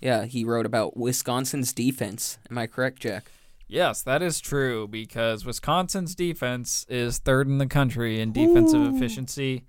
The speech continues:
Speaker 1: What's Oregon?
Speaker 2: Eighteenth.
Speaker 3: Ooh.
Speaker 2: Um, they're one of the best defensive teams in the country. They were one of the best defensive teams all year,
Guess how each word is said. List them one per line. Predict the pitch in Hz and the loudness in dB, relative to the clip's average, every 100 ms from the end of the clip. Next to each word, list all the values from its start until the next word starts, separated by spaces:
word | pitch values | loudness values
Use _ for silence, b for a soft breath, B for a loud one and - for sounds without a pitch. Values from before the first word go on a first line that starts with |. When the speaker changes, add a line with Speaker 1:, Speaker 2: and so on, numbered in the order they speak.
| _ | _
Speaker 1:
What's | 117 123 | -4 4
Oregon? | 123 127 104 107 _ _ _ _ | 6 6 2 -8 _ _ _ _
Speaker 2:
Eighteenth. | 127 131 127 117 - - - - | -8 -2 0 0 -2 -14 -10 0
Speaker 3:
Ooh. | 311 330 302 269 254 202 | 2 4 4 0 -2 -6
Speaker 2:
Um, | 113 113 113 113 113 110 104 90 _ _ _ _ _ | -8 -8 -8 -8 -10 -12 -18 -20 _ _ _ _ _
they're | - 117 | -14 -10
one | 120 131 | -6 -4
of | |
the | 131 | -4
best | 131 143 - | -2 -4 -4
defensive | 139 156 143 139 | -8 -6 -8 -10
teams | - 151 147 | -10 -10 -8
in | 143 | -10
the | 135 | -10
country. | 143 139 156 151 | -10 -6 -2 0
They | 139 120 | 0 -2
were | 113 113 | -4 -6
one | 117 117 | -6 -8
of | |
the | 113 | -8
best | 113 117 113 | -8 -8 -8
defensive | 123 117 113 113 117 113 - | -10 -6 -4 -6 -8 -10 -12
teams | - 117 117 113 92 | -12 -8 -8 -8 -6
all | 107 110 | -6 -6
year, | 110 113 120 123 | -6 -6 -6 -8